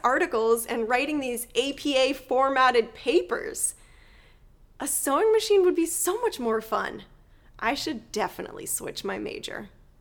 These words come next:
So guess what I did? I went and I switched my major. I went completely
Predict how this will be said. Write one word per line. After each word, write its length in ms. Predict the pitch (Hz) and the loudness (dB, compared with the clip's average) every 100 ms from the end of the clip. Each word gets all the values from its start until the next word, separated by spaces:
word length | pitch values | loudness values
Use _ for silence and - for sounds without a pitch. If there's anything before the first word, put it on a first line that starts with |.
| _ _ _ _ - _ _ _ | _ _ _ _ -20 _ _ _
So 240 | - 220 | -10 -6
guess 280 | 214 214 226 | -2 -2 -2
what 120 | 220 | -2
I 100 | 220 | -2
did? 300 | 214 220 196 - _ - - - - - - _ _ _ - | -2 -2 -6 -14 _ -20 -20 -20 -20 -20 -20 _ _ _ -12
I 100 | 233 | -4
went 160 | 240 262 | -2 -2
and 100 | 262 | -4
I 100 | 247 | -6
switched 320 | - 254 - | -6 -8 -6
my 120 | 240 | -4
major. 460 | 226 240 247 - 220 - - - _ - - - - - - - - - - - - - - _ _ - | -2 -4 -4 -8 -10 -18 -20 -20 _ -20 -20 -20 -20 -20 -20 -20 -20 -20 -20 -20 -20 -20 -20 _ _ 0
I 100 | 247 | 4
went 220 | 269 269 | 4 2
completely 800 | 294 - - 240 262 269 294 294 | -2 -4 -10 -6 -6 -4 -4 -2